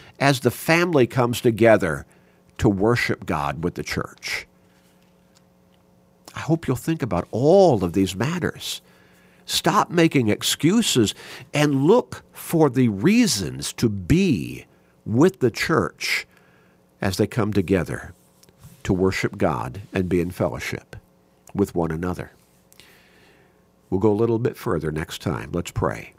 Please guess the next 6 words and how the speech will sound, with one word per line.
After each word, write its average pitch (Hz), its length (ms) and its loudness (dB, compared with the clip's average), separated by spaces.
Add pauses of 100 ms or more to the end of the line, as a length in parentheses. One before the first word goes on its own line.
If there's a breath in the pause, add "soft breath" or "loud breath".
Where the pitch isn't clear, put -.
(600 soft breath)
Father, 113 480 0 (1300 soft breath)
thank 107 340 0
you 92 80 2
for 95 160 -4
the 87 120 -2
church. - 600 -4